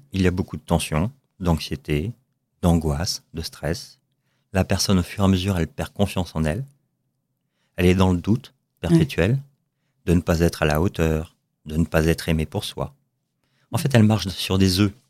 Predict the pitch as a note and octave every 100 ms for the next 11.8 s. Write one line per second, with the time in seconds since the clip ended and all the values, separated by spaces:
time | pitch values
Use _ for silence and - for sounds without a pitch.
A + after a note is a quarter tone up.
0 | _ _ _ _ _ _ _ _ _ _
1 | - F2 F2+ E2 F2 B2+ - - _ _
2 | _ _ _ _ _ _ _ _ _ _
3 | _ _ - F2 - - C3 C#3 - _
4 | _ _ _ _ - F2 G2+ F2+ - A#2
5 | - E2 F2 G2 G2 F2+ F#2 F2+ D#2+ D2
6 | C#2 - _ _ - E2 - - A2+ -
7 | G2+ E2+ E2+ - F2+ D#2+ C#2+ _ _ _
8 | _ _ _ _ _ _ _ _ - F3+
9 | E3 E3 - F3 E3+ E3 - - - -
10 | - F#3 - F3 C#3 E3 F3+ F#3+ F#3+ F3
11 | F3+ E3 - F#3 F#3+ - F3+ F3